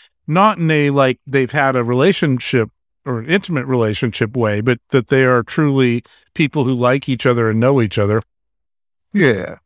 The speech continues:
Speaker 2: But I, I, I don't know. I haven't read about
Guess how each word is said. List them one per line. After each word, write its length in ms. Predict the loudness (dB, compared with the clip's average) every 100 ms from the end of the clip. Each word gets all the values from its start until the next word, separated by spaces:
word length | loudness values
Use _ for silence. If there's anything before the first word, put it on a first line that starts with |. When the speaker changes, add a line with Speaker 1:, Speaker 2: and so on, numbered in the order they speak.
| _ _ _
Speaker 2:
But 280 | 0 0 2
I, 100 | 2
I, 140 | 2 0 _ _ _
I 120 | 2
don't 280 | 4 4 4
know. 340 | 4 4 6 6
I 140 | 6
haven't 300 | 6 4 2
read 260 | 4 4 2 -4 -8
about 440 | -4 0 2 2